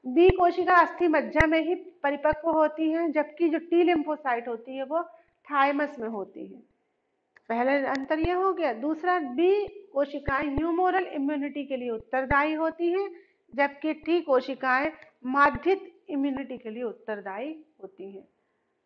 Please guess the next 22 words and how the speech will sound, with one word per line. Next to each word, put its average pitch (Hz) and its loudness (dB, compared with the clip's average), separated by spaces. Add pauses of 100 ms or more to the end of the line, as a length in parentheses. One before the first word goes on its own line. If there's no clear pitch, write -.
(200)
क्वेश्चन 311 -6
नंबर 320 -4
एट, 247 -4
यदि 285 -2
किसी 381 -2
व्यक्ति 285 0
के 285 -4
शरीर 254 -4
से 254 -2 (380)
thymus 339 4
ग्रंथि 277 0
निकाल 226 0
दी 226 -4
जाए 233 0
तो 302 -4
उसके 320 -2
प्रतिरक्षा 285 -2
तंत्र 247 -8
पर 247 -6 (440)
क्या 339 8
प्रभाव 233 2
पड़ेगा? 208 -2